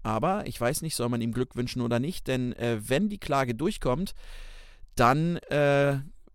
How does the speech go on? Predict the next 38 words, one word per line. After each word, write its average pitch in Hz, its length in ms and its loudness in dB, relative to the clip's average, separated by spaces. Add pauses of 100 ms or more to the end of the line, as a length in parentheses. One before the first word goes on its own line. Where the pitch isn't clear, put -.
(380)
steht - 280 -2
ja 143 80 2
die 131 120 0
nächste 135 360 2
Klage 160 320 2
ins 131 220 -4
Haus 156 320 2
bezüglich - 580 -4
Avatar. 120 800 0 (100)
Da 127 140 2
sind 123 220 -4
ja 113 180 -2 (240)
also 113 320 -2
einige 165 640 2 (580)
betroffen - 520 0
von. 247 340 0 (440)
Ich - 120 -2
glaub, 123 220 0
da 117 100 -2
kann 120 160 0
ich 107 120 -2
mir 110 140 -2
auch 113 140 -4
was 156 160 0
draus, 139 400 -4
draus 147 340 -6
zwirbeln, 160 580 -2 (580)
denn 123 240 4
ich 120 180 -2
hab 131 100 0
auch 220 140 4
schon - 200 0
mal 113 100 2
geträumt, 107 560 -2
dass 101 140 -8
ich - 180 -10
irgendwie, 107 540 -4
äh, 98 340 -6